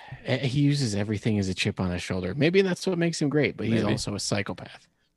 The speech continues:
Speaker 2: Uh, all right, P J has got a good question that I should have done more research on.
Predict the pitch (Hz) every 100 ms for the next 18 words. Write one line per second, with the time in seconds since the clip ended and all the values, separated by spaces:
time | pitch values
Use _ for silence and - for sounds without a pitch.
0 | 202 - 359 - - - - 110 101 98
1 | 147 151 131 113 123 107 107 - 107 -
2 | 98 95 - 117 104 104 101 95 85 95
3 | 90 92 - 90